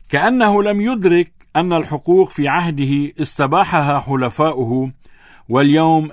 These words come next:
يتباكى عليها. ومن التباكي على الحقوق إلى التباكي على الحوار،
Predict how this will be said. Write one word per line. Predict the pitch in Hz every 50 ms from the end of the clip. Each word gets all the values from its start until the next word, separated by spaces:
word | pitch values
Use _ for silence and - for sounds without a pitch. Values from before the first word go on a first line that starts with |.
| -
يتباكى | 127 123 135 131 - 135 127 131 143 143 135 - 123
عليها. | 113 110 92 90 101 104 104 95 82 - 73 71 - _ _ - _ _ -
ومن | 117 156 202 240 247
التباكي | 247 240 - - 214 208 240 247 233 - 214 202 180
على | 160 185 190 185
الحقوق | 175 - 175 170 - - 196 202 202 196 180 147 _ -
إلى | 175 175 170 165
التباكي | 151 - - 151 139 151 170 170 160 - - 156 151 151 147 - _
على | 110 110 127 139 139
الحوار، | 131 117 - - 123 113 113 101 76 -